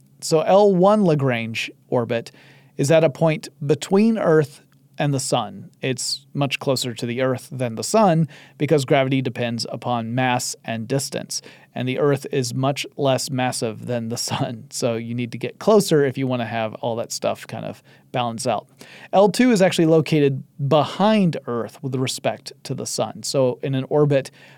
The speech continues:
that's, uh, that's further out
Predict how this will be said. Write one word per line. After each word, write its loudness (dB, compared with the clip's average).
that's, 0
uh, 2
that's -8
further 4
out 0